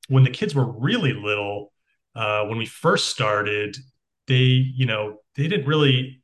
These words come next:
they would make friends wherever we go. Like, you go to a park and they can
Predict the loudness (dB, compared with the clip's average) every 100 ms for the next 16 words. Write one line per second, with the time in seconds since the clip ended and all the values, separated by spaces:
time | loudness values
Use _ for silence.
0 | -2 0 4 4 2 2 2 4 2 2
1 | -2 -4 -2 0 0 -4 -8 -6 -6 -6
2 | -6 -2 0 -2 -4 -6 -10 -14